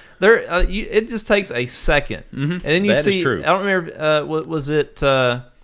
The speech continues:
Speaker 1: I don't know, a few years ago where, where a kid, like, jumped down into the gorilla pit at the
Speaker 2: With
Speaker 1: zoo
Speaker 2: Cincinnati Zoo.
Speaker 1: at Cincinnati, yeah, and the gorilla
Speaker 2: Yeah.
Speaker 1: picked the kid up.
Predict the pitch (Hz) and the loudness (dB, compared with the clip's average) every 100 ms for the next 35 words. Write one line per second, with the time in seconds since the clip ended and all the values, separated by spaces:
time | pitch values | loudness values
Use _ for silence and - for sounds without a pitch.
0 | _ - 151 123 120 190 190 180 170 170 | _ -6 -2 0 -2 -2 -2 -2 0 2
1 | 165 160 143 135 139 139 127 156 160 147 | 2 4 2 2 0 -2 -2 -2 0 2
2 | 135 123 135 151 147 143 143 143 123 113 | 0 2 0 0 0 -2 -4 -4 -2 -2
3 | 117 113 123 147 139 160 156 143 127 123 | 0 2 4 4 2 2 2 2 -2 -2
4 | 117 117 156 170 190 151 160 151 175 208 | -4 2 4 4 2 0 -2 -2 2 2
5 | 196 180 180 190 190 185 175 147 135 139 | 2 0 0 0 2 4 4 2 2 6
6 | 151 160 117 170 180 - 160 - 175 139 | 6 6 2 0 -2 -4 -8 -2 0 4
7 | 139 214 - - | 4 2 -4 -18